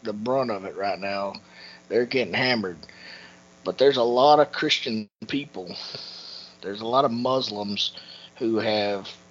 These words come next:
defected to Christianity that are having to live in that. And they don't have the luxuries we have, going to church on Wednesday nights and Sunday mornings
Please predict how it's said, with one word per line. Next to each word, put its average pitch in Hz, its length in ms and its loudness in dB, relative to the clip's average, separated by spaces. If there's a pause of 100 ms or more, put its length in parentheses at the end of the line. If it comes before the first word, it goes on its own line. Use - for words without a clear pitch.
(360)
defected 113 600 0 (240)
to 110 100 -4
Christianity 110 1120 0
that 98 160 -6
are 95 80 -4
having 113 260 0
to 101 60 -6
live 113 240 -4
in 90 140 -10
that. 92 260 -8 (640)
And 107 340 -4
they 120 120 -2
don't 131 180 0
have 127 240 0
the 110 60 -6
luxuries 113 580 -4
we 117 220 -4
have, 95 360 0 (120)
going 107 260 -4
to 90 60 -8
church 120 440 -2
on 110 140 -2
Wednesday 113 340 -2
nights 110 460 0
and 90 120 -4
Sunday 113 360 0
mornings 110 640 -4